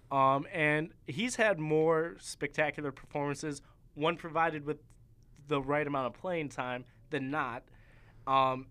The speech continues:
and I'm looking at that, and I'm like, "All right, I like what I see. This guy can't stay on the bench forever, but at the same time, I don't wanna see him playing next to Zach LaVine."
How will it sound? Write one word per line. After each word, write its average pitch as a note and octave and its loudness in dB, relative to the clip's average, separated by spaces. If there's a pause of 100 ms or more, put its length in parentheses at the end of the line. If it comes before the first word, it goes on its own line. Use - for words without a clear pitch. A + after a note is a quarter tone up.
(160)
and D3 2
I'm F3 4
looking A3+ 0
at F#3 -2
that, F3+ 0
and - -4
I'm D3 -2
like, C3+ -4
"All D#3 0
right, C#3 2
I C3+ 0
like D#3+ -4
what D#3+ -2
I C#3+ 0
see. D#3+ -6 (180)
This D#3 -6
guy F#3 -2
can't E3+ -6
stay - -4
on D3 0
the C3 -2
bench C3 -2
forever, D3+ -2
but C3+ -2
at C3 -10
the - -16
same E3+ -8
time, E3+ -6
I C#3+ -8
don't E3 -2
wanna C#3 -6
see - -10
him C3 -8
playing C#3 -8
next C3+ -4
to C3+ -8
Zach B2 -2
LaVine." B2 -4